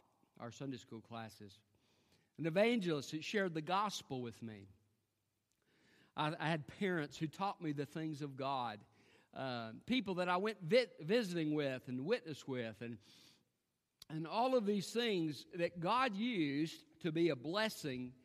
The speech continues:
and help me grow spiritually. Guess what? Somebody completed the work of God that God had given them to do, and as a result, it was a blessing to me. God wants each one of us to fulfill the work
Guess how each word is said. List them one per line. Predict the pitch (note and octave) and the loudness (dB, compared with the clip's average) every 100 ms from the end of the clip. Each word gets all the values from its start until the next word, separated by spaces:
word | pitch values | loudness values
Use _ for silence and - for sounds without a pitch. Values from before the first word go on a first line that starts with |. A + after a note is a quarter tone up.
| - | -6
and | C3+ | -4
help | C3+ G3 | -2 -2
me | F#3 | -2
grow | D#3 F3 | -2 -2
spiritually. | F3 - - G3+ F#3+ D#3 B2+ G#2+ F#2 - _ _ _ _ _ - _ | -2 -6 -8 -8 -8 -12 -10 -10 -12 -18 _ _ _ _ _ -20 _
Guess | E3+ G#3+ - | 0 2 2
what? | A3 F3+ - | 2 2 0
Somebody | - B3 C#4 B3 G3+ | -4 -4 -2 0 0
completed | - F3+ D3 A#3+ B3 A#3 | 0 -4 -4 -8 -4 -2
the | F3 | -2
work | D#3 A3 A3+ | -2 -2 -4
of | F3+ | -2
God | D#3 D3 C3+ C3 E3+ - _ _ _ - | 2 4 4 0 -4 -10 _ _ _ -10
that | C3+ C3+ | -8 -4
God | D#3+ F#3+ | -2 0
had | D#3+ | -2
given | D#3 F3+ E3+ | -2 -2 -2
them | E3+ | -4
to | E3 | -6
do, | C3+ A#2+ | -6 -6
and | A#2 A#2 | -6 -8
as | A2+ | -10
a | |
result, | A2+ A2+ B2 D#3 A#2+ G#2+ | -10 -8 -8 -8 -8 -8
it | |
was | G2+ A2 | -12 -12
a | |
blessing | G#2+ C3+ D3+ - G#2+ G#2 | -12 -10 -12 -12 -14 -12
to | B2 | -10
me. | D3 D3 G#2+ _ _ _ _ _ _ _ _ _ _ - - - - | -10 -14 -18 _ _ _ _ _ _ _ _ _ _ -20 -20 -12 0
God | F3+ G#3+ | 4 6
wants | G#3 G3 G3 | 6 2 0
each | C4 B3+ C4+ | -2 0 0
one | A#3 B3 B3 | -2 0 2
of | G#3 | 2
us | G#3 D3+ C#3 D3 - - | 4 4 0 -4 -10 -2
to | F#3 | -2
fulfill | D3 D#3+ C#3 G#3 A3 G#3+ | 0 -4 -6 -6 -4 -2
the | D3+ | -2
work | D3+ G#3 D3 B2 | -2 -4 -4 -6